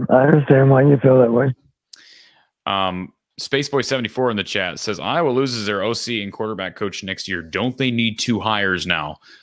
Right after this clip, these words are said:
Speaker 2: Well, no. Typically, the O C and the quarterback's coach are one and the same, as is the case with Brian Ferentz. Now,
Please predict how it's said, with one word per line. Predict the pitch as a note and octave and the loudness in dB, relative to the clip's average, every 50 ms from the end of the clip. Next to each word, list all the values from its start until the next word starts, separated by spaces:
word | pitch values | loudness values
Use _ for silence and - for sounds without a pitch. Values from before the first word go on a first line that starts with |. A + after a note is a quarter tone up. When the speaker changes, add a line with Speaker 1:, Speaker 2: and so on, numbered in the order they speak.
| _ _ - | _ _ -4
Speaker 2:
Well, | - A2+ | -2 0
no. | A#2 C3 C3+ G#2+ E2+ | 2 2 2 2 0
Typically, | - - A#2+ B2 - G2 - A2 G#2+ G#2+ | -2 -2 -2 0 0 -2 -2 0 -2 0
the | G#2 G#2 G2+ | 0 0 0
O | G#2 G2+ | 0 0
C | - - G#2+ G#2+ | -2 -2 -2 -2
and | G2+ | -4
the | F#2+ | -4
quarterback's | - G#2+ G#2+ G2+ G2+ G2 F#2 - | -2 -2 -2 0 0 -2 -2 -4
coach | - G#2+ G#2 G2+ - | -4 -2 -2 -2 -2
are | F#2+ G2 F#2+ | -2 -2 -2
one | F#2+ G2+ G#2+ G#2+ | 0 -2 -2 -2
and | G2+ | -2
the | F#2+ | -2
same, | - - G#2+ G#2+ G#2+ G2+ F#2+ | -2 -2 -2 -2 -2 -2 -2
as | F#2 F2+ G2 F#2+ F#2 | -2 -2 -2 -4 -4
is | F#2+ F2 | -6 -6
the | F2 F2+ | -6 -6
case | - - G2 F2+ - | -4 -4 -4 -4 -4
with | G2 D#2+ | -6 -4
Brian | - F#2+ F#2 F#2 F2+ E2+ | -4 -4 -4 -4 -4 -6
Ferentz. | - - C3 C#3 B2 G#2+ - - | -4 -2 -2 0 0 -2 -4 -4
Now, | G#2+ G2 F#2 F#2 F2 - | -4 -2 -2 -2 -4 -6